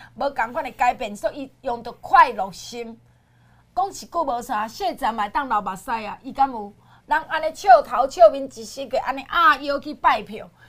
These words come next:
你既然要来选举，你嘛是共款啊，杨子贤，你进前咧选举，你嘛是充满着，所以有时阵人甲咱的民主摕等咧涂骹互咱看，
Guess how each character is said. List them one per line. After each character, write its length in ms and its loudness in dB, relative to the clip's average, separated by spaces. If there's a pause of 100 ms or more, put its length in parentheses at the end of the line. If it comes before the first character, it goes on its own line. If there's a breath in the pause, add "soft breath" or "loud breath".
(300 loud breath)
你 120 -10
既 200 -8
然 200 -6
要 100 -2
来 140 2
选 300 -6
举， 160 -12
你 140 -8
嘛 160 -4
是 100 -18
共 240 -10
款 220 -2
啊， 40 -8
杨 240 -8
子 140 -16
贤， 260 -14 (380 loud breath)
你 120 -14
进 220 -10
前 200 -6
咧 120 -6
选 280 -6
举， 260 -14 (240 soft breath)
你 100 -12
嘛 160 0
是 160 -8
充 240 -6
满 220 0
着， 100 -4 (280 loud breath)
所 180 -4
以 40 8
有 120 2
时 180 -10
阵 160 -12
人 200 0
甲 120 2
咱 160 2
的 60 -4
民 180 -10
主 120 0
摕 260 -8
等 160 2
咧 80 -10
涂 120 -12
骹 200 -4
互 60 0
咱 180 -4
看， 180 -10